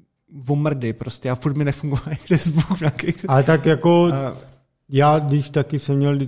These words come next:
Speaker 2: jako Linux, tak mně přišlo, že ho-, hodně věcí byly vomrdy, jako.
Speaker 1: No, ale Puls pro mě byl extrémní, teda to
Speaker 2: Jo.
Speaker 1: mi vždycky, no, ale to už je dávno, jako to už,
Speaker 2: Mhm.
Speaker 1: to, to, to, to je nějaký P T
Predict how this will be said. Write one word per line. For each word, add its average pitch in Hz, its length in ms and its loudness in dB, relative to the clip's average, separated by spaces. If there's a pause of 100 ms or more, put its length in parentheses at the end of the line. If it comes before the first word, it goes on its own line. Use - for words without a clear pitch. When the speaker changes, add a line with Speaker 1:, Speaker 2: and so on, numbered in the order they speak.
(180)
Speaker 2:
jako 143 260 -4
Linux, 139 320 -2
tak 139 240 -6
mně 135 180 0
přišlo, 131 380 -6
že 139 200 -2
ho-, 147 300 -4
hodně 170 400 -4
věcí 123 340 -4
byly 110 220 -2
vomrdy, 107 520 -2
jako. 104 240 -6
Speaker 1:
No, 147 260 2
ale 170 140 4
Puls 170 420 0
pro 165 180 -2
mě 165 140 -4
byl 160 160 -2
extrémní, 139 500 -6
teda 117 140 -2
to - 180 -10
Speaker 2:
Jo. 120 100 0
Speaker 1:
mi 139 60 2
vždycky, 135 380 -6
no, 147 160 -6
ale 165 140 0
to 160 100 -8
už 151 120 -6
je 160 80 -4
dávno, 107 300 -8
jako 107 200 -12
to 117 140 -12
už, 110 120 -4
Speaker 2:
Mhm. 127 120 -4 (340)
Speaker 1:
to, 123 160 -4
to, 127 180 -6
to, - 300 -16 (100)
to 123 100 -8
je 123 60 -2
nějaký 123 240 -4
P 131 180 -6
T 120 160 -6